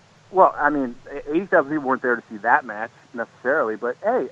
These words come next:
yeah, I mean, those guys are old pros and veterans, and they know how to work a crowd, and there were lots of bells and whistles on that match. You know, Shawn got involved and super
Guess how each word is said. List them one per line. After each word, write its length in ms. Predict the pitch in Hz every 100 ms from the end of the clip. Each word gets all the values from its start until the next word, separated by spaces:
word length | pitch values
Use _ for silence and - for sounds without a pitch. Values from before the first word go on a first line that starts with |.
| -
yeah, 180 | 220 240
I 40 | 160
mean, 120 | 196
those 160 | 233 262
guys 260 | 247 226
are 80 | 175
old 240 | 185 202
pros 380 | - 175 196 196
and 120 | 160
veterans, 360 | 143 180 196 190
and 80 | 147
they 80 | 170
know 100 | 175
how 120 | 165
to 60 |
work 180 | 151 151 -
a 40 |
crowd, 400 | - 147 170 160 - - - - 139
and 80 |
there 80 | 131
were 100 | 123
lots 320 | 113 131 175
of 80 | -
bells 240 | 160 165 165
and 120 | 147
whistles 280 | 151 160 139
on 180 | 139 139
that 200 | 135 139
match. 300 | 131 131 131 _ _ _ _ _ _
You 80 | 131
know, 200 | 113 107 - -
Shawn 260 | 135 156
got 240 | 156 147 139
involved 580 | 131 135 135 131 131 123
and 80 | 95
super 180 | - -